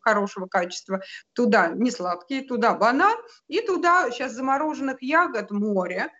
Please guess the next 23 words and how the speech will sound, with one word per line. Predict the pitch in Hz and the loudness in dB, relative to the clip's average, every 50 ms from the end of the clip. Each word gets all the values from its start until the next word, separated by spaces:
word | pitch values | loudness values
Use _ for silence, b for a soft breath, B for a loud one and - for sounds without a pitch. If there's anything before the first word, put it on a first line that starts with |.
| _ _ _ _ | _ _ _ _
либо | - 208 285 392 466 453 403 | -4 2 4 4 4 4 4
я | 320 254 269 240 233 | 2 4 2 2 2
тру | 233 - 269 254 226 190 | 0 -4 -6 -6 -6 -6
ту-, | - 202 190 202 | -4 -4 -2 -2
или | 220 202 214 311 330 269 240 | -2 2 4 4 4 4 2
туда | - - 214 190 190 180 | -2 -4 -2 0 0 0
прям | 185 190 190 180 185 | 2 0 -2 -2 -2
кусочки | - 196 - 208 190 185 - - 202 | -10 -8 -6 -6 -4 -4 -6 -8 -4
яблока, | 214 285 392 403 370 339 311 - 262 | 0 4 4 4 4 2 -2 -2 -4
груши | 240 208 214 - 339 349 349 - - 277 254 220 208 196 _ _ | -6 -4 -4 -4 -2 -4 -4 -6 -6 -6 -6 -6 -8 -12 _ _
готовые, | 220 226 226 - 233 196 196 185 190 190 185 180 185 | 0 0 0 0 -4 -4 -2 -2 0 0 0 -2 -4
либо | 196 220 294 370 370 330 269 - - - _ _ _ _ _ _ | -2 0 0 0 2 2 0 0 -2 -10 _ _ _ _ _ _
ягоды | - 214 180 226 254 269 294 302 262 220 196 196 185 | -6 -4 2 4 4 4 4 0 -4 -4 -4 -6 -6
вот | 185 175 - | -8 -8 -2
мороженые, | 185 180 185 214 240 254 240 233 220 208 190 175 - - - | -2 -2 0 -2 -4 -6 -6 -4 -4 -4 -4 -4 -6 -12 -16
все. | - - 262 208 - B B B B B B | -2 0 0 0 0 B B B B B B
И, | - 254 294 | 2 4 6
и | 302 - - - - - 254 359 440 | 6 4 2 0 -2 2 6 6 6
в | 427 349 311 247 | 6 6 4 2
блендер | 226 254 302 302 277 277 254 247 254 247 247 247 - _ _ _ _ _ _ _ 208 _ | 2 4 4 6 6 6 4 2 0 0 -2 -8 -10 _ _ _ _ _ _ _ -10 _
прекрасный | - 294 294 294 269 226 196 - 208 185 | -4 -4 0 2 2 2 2 0 -4 -6
получается | 190 202 196 196 - 202 175 170 - - - | -4 -4 -6 -4 -4 -4 -4 -4 -8 -12 -8
коктейль, | - 202 208 - - 381 415 466 466 440 - | -6 -6 -6 -2 -2 0 0 0 -2 -4 -12